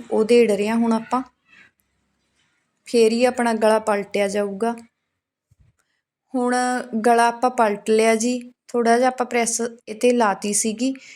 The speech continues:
ਕਿਉਂਕਿ ਪ੍ਰੈਸ ਕਰਨ ਨਾਲ ਜਿਹੜਾ ਆਪਣਾ ਗਲਾ ਸਹੀ ਤਰੀਕੇ ਨਾਲ ਫੋਲਡ ਹੋ ਗਿਆ ਸੀਗਾ। ਹੁਣ ਆਪਾਂ ਨੇ ਇਹ 'ਤੇ ਤੁਸੀਂ ਹੱਥ ਨਾਲ ਵੀ ਕੱਚਾ ਪਾ ਸਕਦੇ ਹੋ, ਵੀ ਜਿਵੇਂ ਸੂਈ ਨਾਲ ਕੱਚਾ ਪਾ ਸਕਦੇ ਹੋ, ਪਰ ਆਪਾਂ ਜਿਹੜੀ ਆਪਣੀ ਰੀਵਰਸੀਬਲ ਟੇਪ ਹੈ ਉਹਦੇ ਨਾਲ ਇਹਦੀ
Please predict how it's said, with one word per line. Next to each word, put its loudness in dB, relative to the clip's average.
ਕਿਉਂਕਿ -6
ਪ੍ਰੈਸ 0
ਕਰਨ 0
ਨਾਲ 0
ਜਿਹੜਾ 2
ਆਪਣਾ -2
ਗਲਾ 2
ਸਹੀ -4
ਤਰੀਕੇ -2
ਨਾਲ 2
ਫੋਲਡ -2
ਹੋ -2
ਗਿਆ -4
ਸੀਗਾ। -4
ਹੁਣ -6
ਆਪਾਂ -2
ਨੇ 0
ਇਹ 0
'ਤੇ 4
ਤੁਸੀਂ 0
ਹੱਥ -2
ਨਾਲ 2
ਵੀ -2
ਕੱਚਾ 2
ਪਾ 2
ਸਕਦੇ -4
ਹੋ, -2
ਵੀ -2
ਜਿਵੇਂ -4
ਸੂਈ -4
ਨਾਲ 0
ਕੱਚਾ -2
ਪਾ 0
ਸਕਦੇ -6
ਹੋ, -4
ਪਰ -6
ਆਪਾਂ -2
ਜਿਹੜੀ 0
ਆਪਣੀ 0
ਰੀਵਰਸੀਬਲ 2
ਟੇਪ 0
ਹੈ 4
ਉਹਦੇ 0
ਨਾਲ 2
ਇਹਦੀ 0